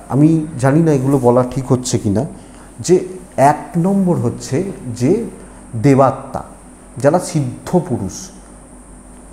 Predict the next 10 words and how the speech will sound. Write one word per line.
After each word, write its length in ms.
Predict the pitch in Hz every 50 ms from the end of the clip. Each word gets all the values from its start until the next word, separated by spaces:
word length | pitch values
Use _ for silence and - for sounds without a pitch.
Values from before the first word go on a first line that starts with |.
| - - - - - - - - -
এই 320 | 143 170 196 208 - - - - - - - -
সিদ্ধ 500 | - - - 185 180 165 160 - - 196 175 -
পুরুষ 240 | 143 127 117 104 101 - - - - - - - - - - - - - - - - - - - - -
তারা 360 | - 123 131 139 165 185 190
স-, 360 | 185 - - - - - -
স্বেচ্ছায় 920 | - - - - - 156 180 165 - - - - - - 175 170 175 170
প্রাণ 360 | 156 - 156 139 135 131 127 113 - -
ত্যাগ 160 | 117 110 - - - -
করেন। 260 | - 82 80 73 62 - - - - - - - - - - - - - - - - - - - - - - - - - - -
হুম? 120 | - 208